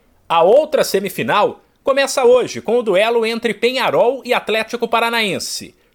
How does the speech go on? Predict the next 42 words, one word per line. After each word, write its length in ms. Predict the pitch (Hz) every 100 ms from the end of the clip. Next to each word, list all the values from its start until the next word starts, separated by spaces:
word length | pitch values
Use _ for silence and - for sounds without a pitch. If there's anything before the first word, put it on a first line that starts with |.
| -
nove 360 | 147 226 196 196
e 20 |
meia 200 | 202 220
da 140 | 202
noite 340 | 135 202 208 220
no 80 | 208
horário 360 | 135 104 -
de 80 | 104
Brasília, 640 | 131 196 - 156 170 98 - _ _
com 160 | - 302
a 80 |
volta 380 | 196 196 233 254
também 380 | 247 285 220 233
programada 600 | 247 247 254 220 190 196
pra 140 | 208
semana 320 | 220 254 208 208
que 140 | 262
vem. 300 | 180 131 90 _ _ _ _
Em 140 | - 170
um 40 |
momento 480 | 220 185 208 226 226
complicado 680 | 196 233 233 - 208 214 220
no 80 | 208
Campeonato 440 | 220 214 208 208
Brasileiro, 680 | 214 180 208 190 139 92 - _ _
mas 280 | 208 226 -
firme 400 | - 262 311 277
nos 160 | 262 262
torneios 420 | 262 202 247 262
de 80 | -
mata-mata, 680 | 247 254 254 214 127 - 85
Copa 320 | - 220 240
do 80 | 226
Brasil 420 | 226 160 110 104
e 60 | 98
Sul-Americana, 840 | - 151 202 269 - 170 190 220 _ _ _
o 60 | -
Furacão 480 | - 262 202 247 262
deve 200 | 247 208
ter 200 | 262 -
força 320 | 262 247 269
máxima. 640 | 240 190 - - 113 80